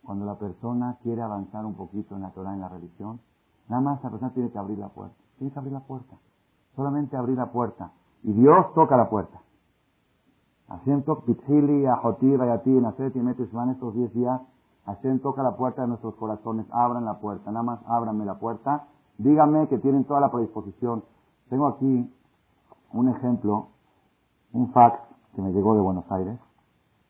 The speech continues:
que es un ejemplo de lo que es Abale Taher Mesayin. Tomás es Pele Plain.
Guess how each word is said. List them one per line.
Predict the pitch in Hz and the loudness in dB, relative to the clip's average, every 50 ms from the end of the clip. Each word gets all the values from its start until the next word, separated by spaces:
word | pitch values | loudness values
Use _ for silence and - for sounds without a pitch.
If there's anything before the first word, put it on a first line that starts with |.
| _ _ | _ _
que | - 113 | -12 -8
es | 113 | -6
un | 139 139 | -2 -4
ejemplo | 131 123 - 127 135 135 123 123 110 107 101 | -4 -4 -4 -6 -6 -6 -4 -4 -6 -4 -4
de | 104 | -4
lo | 101 98 | -4 -6
que | 101 110 113 120 | -4 -4 -4 -4
es | 117 - 117 | -6 -8 -10
Abale | 104 92 107 117 117 110 | -8 -2 0 0 0 0
Taher | 104 - 101 101 107 107 | -2 -4 -6 -6 -6 -6
Mesayin. | 98 - - 95 98 101 | -8 -8 -10 -10 -10 -10
Tomás | 95 107 107 120 139 139 135 | -8 -8 -8 -6 -6 -6 -8
es | 135 127 - _ - | -10 -12 -12 _ -12
Pele | 131 135 135 127 | -10 -8 -8 -8
Plain. | 131 113 117 117 117 107 | -8 -6 -6 -4 -6 -6